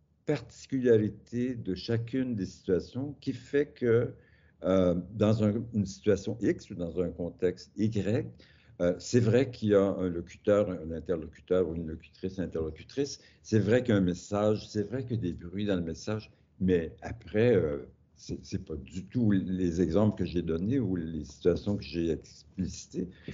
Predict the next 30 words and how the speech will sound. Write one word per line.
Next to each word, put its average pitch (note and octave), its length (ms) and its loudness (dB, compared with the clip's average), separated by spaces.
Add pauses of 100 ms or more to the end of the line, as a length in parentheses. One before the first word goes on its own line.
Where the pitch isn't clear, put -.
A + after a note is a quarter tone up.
(160)
euh, F2 320 4 (240)
ne G2 160 6
demandent E2 420 0
pas F#2+ 120 -2
du F#2+ 260 -8
tout G#2+ 220 0
les F2 120 4
mêmes, D#2+ 640 -2
euh, C2+ 380 -8
la D#2+ 140 -2
même E2+ 220 -2
conduite, F#2+ 680 2
euh, D#2 600 0
la F2 180 0
même F2 240 4
façon F#2 600 -2
de E2+ 80 0
mettre F2 320 0
en F2+ 180 2
œuvre F#2+ 200 2
cette - 240 -6
compétence-là. D#2+ 760 -10 (540)
Et G#2 120 6
c'est - 220 4
là C#3 260 6
où A2 340 0 (480)
<clears throat> - 460 -20
je G#2 120 2
trouve A2+ 380 0
que F#2 340 2